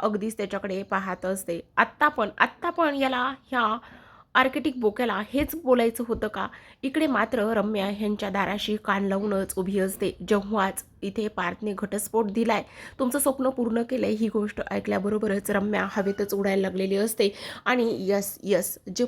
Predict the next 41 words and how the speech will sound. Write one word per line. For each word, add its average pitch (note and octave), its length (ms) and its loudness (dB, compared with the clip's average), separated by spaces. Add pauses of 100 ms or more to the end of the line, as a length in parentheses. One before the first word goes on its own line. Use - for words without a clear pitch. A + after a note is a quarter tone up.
finally G#3+ 360 0
व्हायचं G#3 380 0
होतं G#3+ 360 -2
तेच G3+ 220 0
झालेलं F3+ 260 0
आहे. - 320 -6
आता F#3+ 360 -2
ही G3+ 120 -4
गुड F#3+ 220 0
न्यूज G3 320 0
मी G#3 180 0
पटकन G3+ 360 -2 (380)
आईला C#4 260 6
जाऊन A#3+ 240 -2
सांगितलीच G3+ 580 -6
पाहिजे," F#3+ 440 -6
असं A#3 200 -2
म्हणूनच B3+ 480 2
ती A3+ 60 0
वसूकडे G3+ 600 -2
धाव F#3+ 220 0
घेत F#3+ 240 -2
असते. F#3 340 -2 (640)
रम्या C#4 260 4
म्हणत A#3 280 4
असते, G#3+ 320 -2
"बाप F#3+ 480 -4
रे, G#3 140 2 (320)
काय A3+ 160 2
मोठी G3 320 0
न्यूज B3+ 280 2
मिळालेली B3+ 420 2
आहे, B3+ 360 -2
म्हणजे G#3+ 420 0 (100)
finally G#3+ 480 0 (180)
पार्थ G3+ 300 -4
हा - 180 -2
काव्याला G3+ 500 0
घटस्फोट G3+ 640 -2
देणारच A3 480 0
आहे A#3+ 260 2